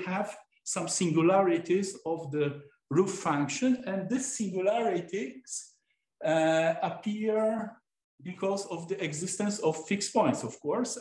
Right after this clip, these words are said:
and, uh, we have logarithmic singularities,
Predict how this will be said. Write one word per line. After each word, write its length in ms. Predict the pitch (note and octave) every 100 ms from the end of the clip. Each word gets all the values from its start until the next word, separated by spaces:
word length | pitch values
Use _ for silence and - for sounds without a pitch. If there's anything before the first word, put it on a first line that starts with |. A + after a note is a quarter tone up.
| F#3
and, 280 | F#3 F#3 - - _ _ _ _ -
uh, 840 | D3+ D#3 D#3 D#3 D#3 D#3 D3+ D#3 - - D#3+
we 500 | D#3+ G#3+ A3 A3 G#3+
have 500 | - G3 F#3+ F#3 - - D3+ - _ _ _ _
logarithmic 520 | D#3+ E3 F3+ B3+ B3+ - _ _ _ _ C#3+ B2 -
singularities, 880 | - D3+ D#3+ D#3 C#3 C3+ C3+ B2